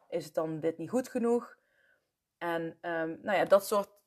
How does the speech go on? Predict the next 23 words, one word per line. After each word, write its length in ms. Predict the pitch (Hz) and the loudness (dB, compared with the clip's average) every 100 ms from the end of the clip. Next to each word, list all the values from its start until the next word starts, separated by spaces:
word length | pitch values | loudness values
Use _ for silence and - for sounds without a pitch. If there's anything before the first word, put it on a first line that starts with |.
| _ _ - _ _ | _ _ -20 _ _
dingen 380 | 180 175 196 185 | 0 4 4 4
komen 240 | 185 190 | 2 2
dan 140 | 175 156 | 4 2
bij 160 | 131 | -2
me 80 | 165 | 0
op, 320 | - 294 - - | 4 4 2 -16
terwijl 220 | - 233 | 2 4
ik 140 | 220 220 | 4 -2
heel 380 | 196 170 202 196 | -16 -6 -4 4
blij 320 | 185 196 160 | 8 8 8
ben. 240 | 160 165 | 4 -2
Dus 200 | 175 214 | -2 -2
dan 180 | 240 202 | 2 4
weer 240 | 190 247 | 8 8
ga 180 | 247 214 | 8 6
ik, 280 | 170 - - _ _ _ _ _ | 4 4 -6 _ _ _ _ _
ehm, 440 | 87 85 85 - - _ _ _ _ _ _ _ _ _ _ _ _ _ _ _ | 0 2 2 -4 -10 _ _ _ _ _ _ _ _ _ _ _ _ _ _ _
nou 180 | 175 160 | -8 -4
ja, 100 | 151 | 0
dan 160 | 165 165 | 0 2
weer. 360 | 156 208 247 - | 6 6 4 -4
Dat 200 | 175 196 | -4 2
is, 360 | 190 170 175 | 4 4 2